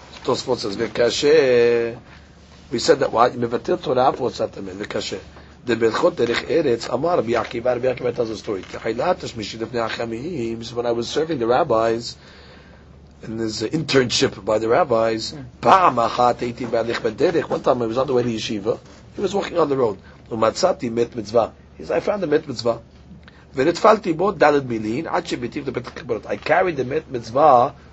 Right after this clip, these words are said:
Speaker 1: four miles until I brought it to the cemetery. V'kibarti, and I buried him. Ukshebati V'ritziti Devar Adif Rabbi Eliezer B'Yoshua. When I came to the yeshiva, I told the rabbis what happened. Amru li,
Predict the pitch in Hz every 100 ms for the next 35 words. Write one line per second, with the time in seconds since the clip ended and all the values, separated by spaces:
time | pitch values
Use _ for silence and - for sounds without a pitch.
0 | - - - 170 156 120 156 196 - -
1 | - - 127 185 170 131 160 160 135 -
2 | 123 110 104 101 - - - - - -
3 | 196 190 - 285 196 196 214 202 180 185
4 | - - - - 107 98 101 101 139 -
5 | 117 117 110 123 117 113 117 117 117 -
6 | 120 117 117 117 110 117 113 117 117 -
7 | 160 151 120 113 110 170 165 131 117 135
8 | 127 123 110 123 120 117 117 123 117 117
9 | 120 165 - 117 120 123 - - - -
10 | 117 165 143 107 104 110 -